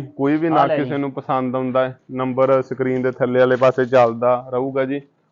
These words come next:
Speaker 1: All India ਡਿਲੀਵਰੀ ਦੀ ਵੀ ਫੈਸਿਲਿਟੀ ਹੈਗੀ ਹੈ ਬਾਈ ਕੋਲ, ਤੇ ਰਿਹਾਇਸ਼ ਦੀ ਵੀ ਹੈਗੀ ਹੈ,
Speaker 2: ਰਿਹਾਇਸ਼
Speaker 1: ਕੋਈ
Speaker 2: ਦਾ
Speaker 1: ਆਪਦਾ।
Speaker 2: ਪ੍ਰਬੰਧ ਪੂਰਾ ਵਾ।
Speaker 1: ਠੀਕ ਆ ਜੀ,
Speaker 2: ਹੁਣ
Speaker 1: ਇੱਕ
Speaker 2: ਬਸ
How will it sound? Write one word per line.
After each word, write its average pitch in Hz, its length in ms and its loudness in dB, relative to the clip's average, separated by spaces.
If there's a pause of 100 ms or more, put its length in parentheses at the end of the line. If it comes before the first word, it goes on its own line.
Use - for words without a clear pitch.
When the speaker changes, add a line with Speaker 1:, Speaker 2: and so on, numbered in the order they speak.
(140)
Speaker 1:
All 135 320 2
India 139 300 -2
ਡਿਲੀਵਰੀ 131 380 -4
ਦੀ 147 120 -2
ਵੀ 151 120 -2
ਫੈਸਿਲਿਟੀ 135 560 -2
ਹੈਗੀ 135 240 -2
ਹੈ 147 40 -4
ਬਾਈ 135 260 -2
ਕੋਲ, 127 240 -4 (360)
ਤੇ 143 120 0
ਰਿਹਾਇਸ਼ 139 320 4
ਦੀ 120 200 -6
ਵੀ 135 160 -4
ਹੈਗੀ 131 120 -2
ਹੈ, 143 60 -2
Speaker 2:
ਰਿਹਾਇਸ਼ 175 260 2
Speaker 1:
ਕੋਈ 131 80 0
Speaker 2:
ਦਾ 160 60 2
Speaker 1:
ਆਪਦਾ। 170 160 2
Speaker 2:
ਪ੍ਰਬੰਧ 180 380 0
ਪੂਰਾ 180 320 0
ਵਾ। 170 320 2 (160)
Speaker 1:
ਠੀਕ 127 220 -2
ਆ 120 40 2
ਜੀ, 120 80 0
Speaker 2:
ਹੁਣ 139 100 2
Speaker 1:
ਇੱਕ 127 100 2
Speaker 2:
ਬਸ 175 260 0